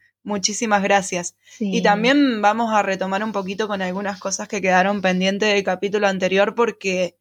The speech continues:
Speaker 1: la verdad es que nos pasó que en el de, en el episodio de Fantasmas y Demonios no contamos todo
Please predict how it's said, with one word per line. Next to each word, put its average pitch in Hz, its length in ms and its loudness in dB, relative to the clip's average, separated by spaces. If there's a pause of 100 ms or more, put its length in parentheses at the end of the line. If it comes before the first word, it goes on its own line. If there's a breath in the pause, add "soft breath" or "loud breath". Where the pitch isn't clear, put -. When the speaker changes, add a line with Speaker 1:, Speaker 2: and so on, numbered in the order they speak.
(420)
Speaker 1:
la 208 160 4
verdad 202 440 4
es 233 100 -2
que 202 100 -2
nos 196 160 -2
pasó 208 440 2
que 190 520 2
en 185 160 -4
el 180 320 -2
de, 175 580 2
en 180 140 -6
el 180 120 -4
episodio 202 520 2
de 208 80 2
Fantasmas 202 560 -2
y 202 100 -2
Demonios 208 680 -2
no 208 300 2
contamos 196 540 0
todo 185 680 2